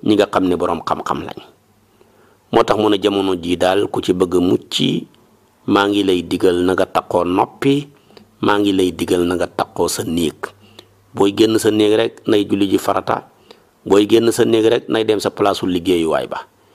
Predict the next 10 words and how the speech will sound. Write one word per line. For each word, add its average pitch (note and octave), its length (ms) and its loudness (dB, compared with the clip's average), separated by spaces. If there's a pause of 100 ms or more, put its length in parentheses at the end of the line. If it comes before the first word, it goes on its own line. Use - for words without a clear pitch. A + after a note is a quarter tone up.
(260)
Waaye F2+ 180 2
duhut G#2+ 280 2
jamonoy G#2+ 360 2
grand A2 320 0
place, - 460 -2 (640)
duhut G#2+ 260 0
jamonoy A2+ 600 2 (320)
jotlante A#2 680 2
ay C2 160 2
wax, - 340 -2